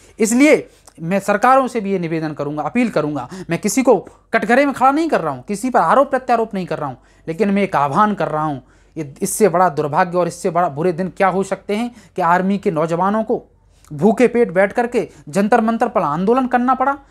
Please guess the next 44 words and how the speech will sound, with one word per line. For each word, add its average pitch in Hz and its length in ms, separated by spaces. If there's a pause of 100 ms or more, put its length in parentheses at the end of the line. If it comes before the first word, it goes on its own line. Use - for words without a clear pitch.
(180)
लाठियां 190 500
खानी 254 260
पड़ी, 311 300 (200)
उनके 214 240
खिलाफ 220 300
एफ़आईआर 220 460
आयोजित 254 320
कराई 262 220
दी 262 120
गई। 294 180 (880)
आखिर 285 320
क्यों? 330 320
आखिर 311 180
क्या 370 240
चुनौती 302 420
ऐसी 247 240
आन 226 200
पड़ी 208 240
है? 160 180 (320)
अगर 220 180
कोई 190 180
समस्या 220 420
है 262 100
तो 262 120
देश 233 220
की 202 100
जनता 233 280
के 185 100
सामने 233 280
लाना 233 260
चाहिए। 190 380 (480)
नहीं 180 140
तो 156 120
मैं 151 240 (360)
एक 269 180
ही 269 80
अपील 220 240
करूंगा 165 320
इस 151 80
देश 165 220
की 147 120
सरकारों 190 440
से 175 160
भी, 127 180